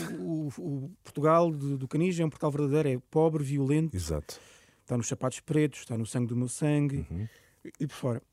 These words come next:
Speaker 1: O, o que me parece interessante, para além de, da sua obra, neste momento político,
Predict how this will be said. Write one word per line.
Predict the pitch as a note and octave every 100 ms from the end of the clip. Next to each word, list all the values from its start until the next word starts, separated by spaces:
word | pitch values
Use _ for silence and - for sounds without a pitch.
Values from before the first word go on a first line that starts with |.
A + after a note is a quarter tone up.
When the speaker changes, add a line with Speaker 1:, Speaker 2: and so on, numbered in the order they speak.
| _ _ _ _ - _ _ -
Speaker 1:
O, | G#3 - A3+
o |
que | F3+ B3+
me | - F#3+ G3+
parece | A3+ A#3+
interessante, | G3+ - F3 D3 -
para | D#3
além | D3+ D3+
de, | C3+ C3+ B2 A2 - - _ -
da | D3+
sua | - C#3
obra, | D3 D#3
neste | D3+ D3 -
momento | D3 C3+ - _ -
político, | D#3 D3 C3+ D#3 - -